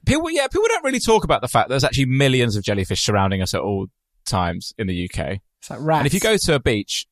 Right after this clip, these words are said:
Speaker 1: or, like, your local reservoir, there'll just be jellyfish flopped up onto the shore. And no one really, I don't know, people just don't really talk about it. Like, the, people don't consider the jellyfish one of the key animals of the United Kingdom in a way that maybe they should. Anyway,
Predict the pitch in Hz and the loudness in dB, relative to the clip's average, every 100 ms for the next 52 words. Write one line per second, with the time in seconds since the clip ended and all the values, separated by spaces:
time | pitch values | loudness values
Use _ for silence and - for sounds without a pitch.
0 | _ 131 131 135 120 - - _ _ _ | _ 0 2 2 0 -2 -20 _ _ _
1 | _ 135 131 127 123 127 107 90 82 85 | _ 0 2 2 2 2 2 -2 -4 -4
2 | 104 _ - 143 160 151 160 160 123 95 | -10 _ -2 0 0 0 2 0 0 -2
3 | - 127 - 107 110 107 107 101 _ - | -2 -2 0 -2 -2 -2 -2 -4 _ -6
4 | 160 147 - - _ _ _ _ - 170 | -2 0 -2 -8 _ _ _ _ -10 -4
5 | 262 285 254 220 190 170 _ _ _ - | 0 0 2 0 0 -4 _ _ _ -4
6 | 247 269 254 220 330 277 220 180 160 - | -2 0 0 -2 -4 -6 -8 -8 -10 -8
7 | 214 - - 180 170 175 - - _ 262 | -8 -6 -6 -6 -6 -8 -12 -20 _ -4
8 | 427 269 - 190 - 202 147 147 160 - | -2 -4 -6 -6 -2 -2 0 0 0 0
9 | 101 113 98 - - 127 113 104 92 95 | -2 -2 -2 -2 0 2 2 2 0 0
10 | 95 98 95 - 113 107 92 92 92 92 | 0 0 -2 -2 -4 -2 -4 -2 -2 -2
11 | - 98 95 92 85 - 95 - - - | -4 -4 -4 -4 -4 -4 -4 -6 -16 -16
12 | - 165 143 107 | -8 -2 2 0